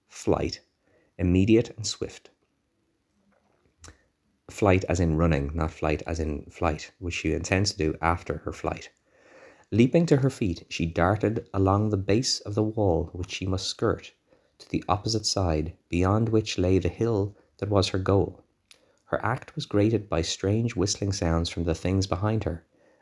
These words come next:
and casting a glance over her shoulder, she saw them all in rapid pursuit. There was also a shrill commands,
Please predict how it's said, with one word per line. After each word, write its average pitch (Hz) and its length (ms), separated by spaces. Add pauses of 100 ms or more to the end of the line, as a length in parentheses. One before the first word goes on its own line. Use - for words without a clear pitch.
(140)
and 90 120
casting 131 460
a 135 60
glance 113 500 (220)
over 104 260
her 104 220
shoulder, 110 600
she - 200
saw 92 260
them 95 140
all 90 340
in 78 160
rapid 85 340
pursuit. - 480 (1800)
There 104 80
was 101 80
also 127 340
a 78 60
shrill 117 440
commands, 104 760